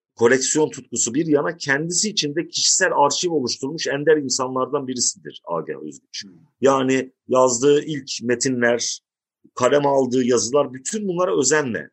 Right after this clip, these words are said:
Speaker 1: arşivlemiş bir isimdir. Kitapta çok ilginç anılara yer vereceğiz biz. E, e, örneğin yetmişli yıllarda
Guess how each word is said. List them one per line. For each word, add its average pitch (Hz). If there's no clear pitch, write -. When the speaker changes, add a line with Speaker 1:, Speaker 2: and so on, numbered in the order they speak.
Speaker 1:
arşivlemiş 85
bir 78
isimdir. 131
Kitapta 139
çok 170
ilginç 160
anılara 143
yer 98
vereceğiz 80
biz. 92
E, 95
e, 87
örneğin 120
yetmişli 113
yıllarda 113